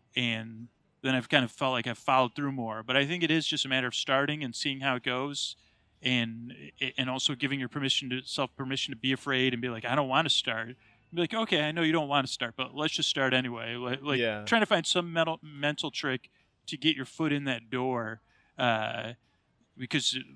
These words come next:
Speaker 1: in this case, especially with the starting of a podcast, like, the biggest obstacle to at least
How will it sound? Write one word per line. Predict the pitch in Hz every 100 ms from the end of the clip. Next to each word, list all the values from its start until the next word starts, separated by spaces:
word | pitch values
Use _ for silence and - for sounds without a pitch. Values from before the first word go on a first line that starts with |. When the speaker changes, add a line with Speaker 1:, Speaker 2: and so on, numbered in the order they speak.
| - -
Speaker 1:
in | 143
this | 143 175
case, | - 131 123 - 143
especially | - 160 - 139
with | 131 -
the |
starting | - 151 143 131
of |
a | 113
podcast, | 147 143 139 -
like, | 123 -
the |
biggest | 117 143 143 -
obstacle | 120 131 - 131 156 135 123 123 _ _ _ _ _ _ _ _ _ _ -
to | 151
at | 139
least | 143 -